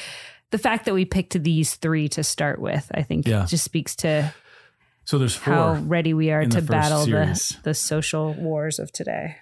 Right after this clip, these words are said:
Speaker 2: And we're starting with the human
Speaker 1: Cultural
Speaker 2: body.
Speaker 1: wars.
Speaker 2: Um, and so the first book is Meet Adam and Iota, and it's basically laying out what we're talking about here.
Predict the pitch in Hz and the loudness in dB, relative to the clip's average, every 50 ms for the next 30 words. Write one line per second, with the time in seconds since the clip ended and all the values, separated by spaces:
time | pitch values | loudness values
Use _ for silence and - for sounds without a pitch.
0 | - - 120 113 110 107 107 101 - - 135 131 131 127 123 110 - - 92 - | -6 -2 2 2 2 2 2 0 0 0 2 2 2 2 0 0 -2 -4 -4 -2
1 | 131 123 113 107 - 104 104 104 151 151 - 147 147 147 147 160 - - - _ | -2 0 0 0 2 2 2 2 2 2 2 0 0 0 -2 -4 -6 -8 -12 _
2 | _ _ _ _ _ _ _ - - 117 110 104 98 98 - - - 120 110 104 | _ _ _ _ _ _ _ -8 -2 0 0 2 2 0 -2 -2 -2 0 0 2
3 | 95 - 113 107 104 95 104 95 - 123 123 110 - 117 110 104 - 110 98 87 | 2 2 0 0 0 0 -2 -2 -2 -2 -2 -2 -2 -2 -2 0 0 -2 -2 0
4 | 101 104 110 117 123 - 117 107 107 110 107 110 110 113 110 107 104 98 98 101 | 2 2 2 2 0 0 0 0 0 2 2 2 2 2 2 2 2 0 0 -2
5 | 104 113 117 110 101 - - 123 120 - - 117 104 104 107 107 107 107 104 107 | -2 -2 0 -2 -2 -2 -2 -2 -2 0 0 -2 0 0 0 2 2 2 0 0
6 | 95 107 110 107 107 104 98 - - 104 98 - 101 101 101 98 - - 98 104 | -2 -4 -4 -4 -2 -2 -2 -2 -2 -2 -2 -2 -2 -2 0 0 -2 -2 -4 -4
7 | 101 98 95 98 - | -4 -4 -6 -8 -10